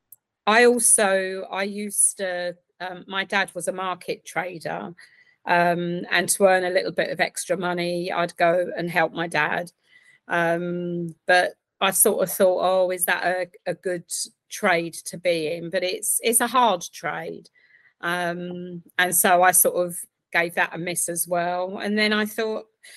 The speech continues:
my mum sort of encouraged me to sort of be an office worker because it was,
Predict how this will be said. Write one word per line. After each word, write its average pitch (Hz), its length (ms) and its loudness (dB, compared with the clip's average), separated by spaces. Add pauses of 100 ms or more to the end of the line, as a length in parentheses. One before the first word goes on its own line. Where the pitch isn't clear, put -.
(180)
my 220 140 2
mum 240 240 4
sort 196 400 -2
of 180 100 -12 (200)
encouraged 185 760 -4
me 180 360 -4 (120)
to 175 400 2 (800)
sort 196 200 2
of 170 120 -2 (260)
be 185 280 4
an 180 260 0
office 185 460 4
worker 160 760 -2 (180)
because 175 400 -2
it 170 160 0
was, 180 520 4